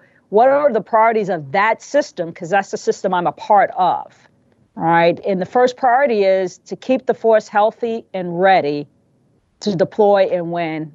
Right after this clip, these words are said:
our nation's wars. That's everybody responsibility in the system. The second is to make sure the medical force is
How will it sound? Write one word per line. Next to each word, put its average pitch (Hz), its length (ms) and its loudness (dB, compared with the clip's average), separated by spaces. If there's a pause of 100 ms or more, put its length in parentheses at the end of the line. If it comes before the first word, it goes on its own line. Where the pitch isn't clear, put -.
(100)
our 165 100 -4
nation's 160 400 -4
wars. - 520 -8 (640)
That's 185 360 0
everybody 160 840 0 (480)
responsibility 170 920 -2
in 160 240 -6
the 156 100 -4
system. 151 540 -8 (600)
The 180 100 2
second 262 500 2
is 208 140 -2
to - 80 -12
make 190 200 0
sure 202 240 -2
the 180 140 0
medical 196 640 0
force 160 500 -6
is 160 200 -10